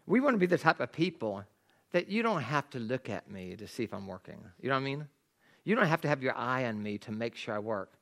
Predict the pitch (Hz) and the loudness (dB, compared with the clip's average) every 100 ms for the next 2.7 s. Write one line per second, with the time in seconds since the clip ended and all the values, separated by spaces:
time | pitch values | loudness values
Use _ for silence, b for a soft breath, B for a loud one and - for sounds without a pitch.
0 | b b b - - 175 - 175 - 180 | b b b -8 -2 -4 0 0 2 2
1 | 175 - - 339 320 - 107 95 b b | 0 -2 -4 -2 -2 -4 -8 -8 b b
2 | b b b 170 254 214 | b b b 0 2 4